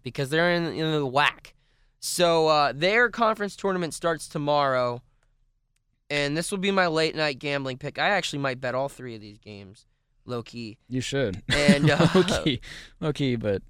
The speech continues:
Speaker 2: really
Speaker 1: uh,
Speaker 2: not.
Speaker 1: so they are twenty-three and a half point favorites against,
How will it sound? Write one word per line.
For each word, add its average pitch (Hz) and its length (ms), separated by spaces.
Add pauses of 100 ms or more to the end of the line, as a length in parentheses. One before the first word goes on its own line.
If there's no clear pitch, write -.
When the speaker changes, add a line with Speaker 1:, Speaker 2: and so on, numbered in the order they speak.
(180)
Speaker 2:
really 151 140
Speaker 1:
uh, 139 320
Speaker 2:
not. 85 120
Speaker 1:
so 156 600
they 165 260
are 202 160
twenty-three 190 800
and 160 120
a 147 40
half 151 300
point 156 260
favorites 123 680 (580)
against, 135 800